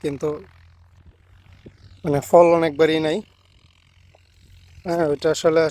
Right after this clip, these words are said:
শুধু ওদের না, সবারই একই সমস্যা। মানে কিরা পাওয়া মানে সোনার হরিণ পাওয়া, এরকম অবস্থা হয়ে গেছে।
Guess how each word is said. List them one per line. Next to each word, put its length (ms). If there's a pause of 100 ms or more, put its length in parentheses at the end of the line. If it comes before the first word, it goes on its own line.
শুধু 220 (200)
ওদের 260
না, 60 (140)
সবারই 340
একই 260
সমস্যা। 320 (1400)
মানে 260
কিরা 280
পাওয়া 260
মানে 220
সোনার 300
হরিণ 300
পাওয়া, 220
এরকম 300
অবস্থা 240
হয়ে 140
গেছে। 160